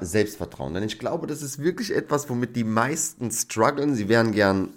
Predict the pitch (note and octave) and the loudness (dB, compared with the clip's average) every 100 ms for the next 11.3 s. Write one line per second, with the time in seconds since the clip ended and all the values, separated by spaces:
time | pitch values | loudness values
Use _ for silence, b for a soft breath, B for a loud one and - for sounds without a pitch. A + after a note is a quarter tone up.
0 | _ - - F3 E3+ - C3 C3+ C3 B2+ | _ -8 -2 0 -2 -6 -4 -4 -2 0
1 | A2+ G2+ F#2 F#2 F#2+ G#2 A#2+ E3 D#3+ D3 | 0 0 -2 -2 0 0 0 0 0 -2
2 | A#2+ A#2 A2 G#2 F#2 F2+ F2 F2 F2 C2 | 0 2 2 -2 -4 -4 -2 -4 -4 -6
3 | - - - A#2+ G#2+ A#2 A#2 - E3+ D#3 | -10 -10 -6 -2 0 0 -2 0 0 0
4 | B2 B2+ A#2+ A#2 A#2 B B G#2+ G#2+ - | 0 0 0 -2 -2 B B -8 -6 0
5 | C#3 - - B2 A#2+ B2 B2 - B B | 0 0 -2 2 2 0 -4 -14 B B
6 | - A2+ A#2+ A#2+ F#2+ E2+ F2+ F#2 F#2 B | -10 -8 -6 -4 -2 -2 -2 -6 -10 B
7 | B - C#2+ D#2 F2+ F2 D#2 D2+ F2+ D#2+ | B -12 -12 -8 -6 -4 -6 -6 -6 -4
8 | F#2 F2+ F2 B2 B2+ A2+ E2+ E2 D#2 D2 | -4 -4 2 2 0 -6 -4 -4 -4 -8
9 | B B B F2 G2 F#2 F2+ F2 - - | B B B 0 2 2 0 -4 0 2
10 | - - - B B A2+ A2+ G#3+ - D3+ | 2 -2 -6 B B 4 8 8 6 2
11 | C#3+ D3+ C#3+ | 2 2 -4